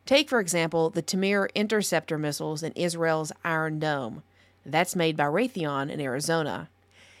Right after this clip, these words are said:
Yay for the military-industrial complex. Remember, greed is good for Wall Street, but war is great for defense contractors.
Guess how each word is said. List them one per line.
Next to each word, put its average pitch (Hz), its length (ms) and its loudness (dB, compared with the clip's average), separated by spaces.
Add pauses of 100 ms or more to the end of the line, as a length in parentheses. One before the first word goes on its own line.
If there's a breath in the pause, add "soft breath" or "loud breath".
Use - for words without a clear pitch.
(140 soft breath)
Yay 262 800 6
for 220 140 -2
the 214 80 2
military-industrial 208 920 4
complex. 220 840 0 (320)
Remember, 226 540 6 (440 soft breath)
greed 240 280 6
is 220 160 6
good 220 240 8
for 175 140 2
Wall 180 260 8
Street, 147 400 -2 (100)
but 165 200 4
war 196 280 6
is 151 160 4
great 151 640 2
for 151 140 -2
defense 147 340 -4
contractors. 139 800 -6